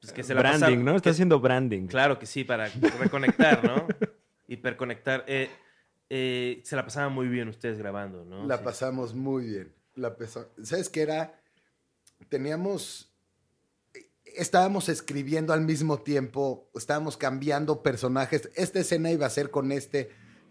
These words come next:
Speaker 3: cámbienlo. Em, movíamos muchas piezas todo el tiempo y el equipo de producción estaba como que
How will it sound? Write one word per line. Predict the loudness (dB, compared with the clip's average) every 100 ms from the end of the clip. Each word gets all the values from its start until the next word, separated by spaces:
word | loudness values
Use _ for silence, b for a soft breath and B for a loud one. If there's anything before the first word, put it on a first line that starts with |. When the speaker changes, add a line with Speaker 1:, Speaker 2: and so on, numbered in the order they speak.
| 0
Speaker 3:
cámbienlo. | 2 4 4 4 4 2 2 -6 _ _ _ _ 0
Em, | 0 0 -2 -4 -6 -10 _ _ _ _ _ _ _ _ _ _ _
movíamos | -4 0 2 4 2 2 0
muchas | 2 2 2 0 -2
piezas | -2 -2 -2 -6
todo | 0 0
el | 0
tiempo | -6 -6 -4 -6
y | -4
el | -6 -6
equipo | -8 -10 -4
de | -4
producción | -4 -8 -8 -8 -8
estaba | -4 -4 -2
como | -2 -4 -4
que | -10 -16